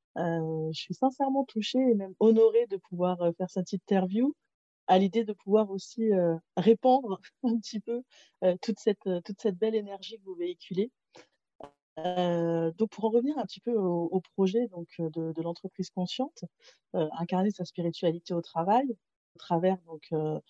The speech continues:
du podcast que nous sommes en train d'enregistrer, mais également, donc, euh, des cycles d'ateliers, de conférences. Euh, je sais que vous avez chacune, du coup, un atelier qui sera animé de manière, euh, individuelle.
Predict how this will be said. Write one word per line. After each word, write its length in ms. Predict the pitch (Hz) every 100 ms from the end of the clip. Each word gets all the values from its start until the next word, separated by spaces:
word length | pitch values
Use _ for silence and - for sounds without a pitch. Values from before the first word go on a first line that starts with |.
| _ _ _ _
du 140 | -
podcast 580 | 160 165 - 220 - 180
que 120 | 165
nous 140 | 160 160
sommes 240 | - 170
en 80 | 165
train 200 | - 165
d'enregistrer, 800 | 156 147 143 151 - 247 262 262
mais 160 | 185 165
également, 400 | 170 165 175 170
donc, 200 | 156 -
euh, 80 | 156
des 120 | 151
cycles 380 | 147 208 190 175
d'ateliers, 640 | 160 - 175 170 220 226 226
de 100 | 320
conférences. 720 | - 160 180 170 233 302 - 143 _ _ _ _ -
Euh, 300 | 170 160 160
je 140 | 156 185
sais 160 | -
que 80 | 247
vous 140 | 208 190
avez 220 | 185 190
chacune, 560 | - 202 _ 240 254
du 140 | 214 196
coup, 400 | - 233 247 - _ _
un 180 | 226 240
atelier 520 | 220 202 208 196 233 339 _
qui 140 | -
sera 280 | 196 - 208
animé 360 | 196 196 196 214
de 60 |
manière, 320 | 202 175 190 190
euh, 140 | 165 160
individuelle. 760 | 180 180 180 175 180 196 330